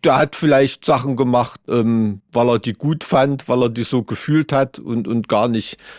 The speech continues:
so sehr darüber nachgedacht hat. Und da rede ich jetzt nicht von den ganzen Sachen, die ihm vom Christentum in den Mund gelegt werden, ne? Also das, das, das, das glaub ich gar nicht.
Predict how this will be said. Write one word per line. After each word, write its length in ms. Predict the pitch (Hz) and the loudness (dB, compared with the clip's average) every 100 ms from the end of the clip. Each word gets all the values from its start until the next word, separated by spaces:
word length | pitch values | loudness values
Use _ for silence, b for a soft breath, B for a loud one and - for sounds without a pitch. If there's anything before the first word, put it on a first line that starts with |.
| - | -8
so 160 | - | -6
sehr 240 | 110 120 110 | 0 0 2
darüber 420 | 113 110 113 110 | 0 -2 -2 0
nachgedacht 800 | 107 139 - 131 101 123 - - | 0 0 -2 -6 -2 -2 -2 -4
hat. 160 | 117 | -2
Und 80 | 117 | -2
da 60 | 104 | 0
rede 280 | 101 113 113 | 0 -2 -2
ich 100 | 113 | -2
jetzt 260 | 104 - | -4 -4
nicht 260 | 117 - - | -8 -8 -8
von 200 | - 110 | -4 -2
den 100 | 107 | -2
ganzen 360 | 104 110 - 98 | -2 -2 -6 -6
Sachen, 340 | 117 107 107 | -4 -4 -6
die 160 | 92 110 | -4 -4
ihm 200 | 101 101 B B - | -2 -4 B B -8
vom 240 | - 101 | -4 -4
Christentum 720 | - 131 - - 101 123 113 | -2 -4 -4 -10 -4 -2 0
in 80 | 101 | 0
den 80 | 107 | 0
Mund 320 | 135 143 - | 0 -2 -4
gelegt 500 | 110 104 101 - 82 | -2 0 -2 -6 -4
werden, 440 | 92 101 120 117 - | -2 -2 -4 -8 -12
ne? 300 | - 98 113 b b b b - | -8 -6 -6 b b b b -8
Also 260 | 104 101 | -4 -4
das, 300 | 92 104 - | -2 -4 -4
das, 220 | - - | -10 -10
das, 220 | - - - | -10 -10 -8
das 180 | 95 - | -10 -4
glaub 280 | 92 120 104 | -2 -2 -4
ich 160 | - | -8
gar 180 | - 92 | -4 -2
nicht. 260 | 98 107 | -2 -6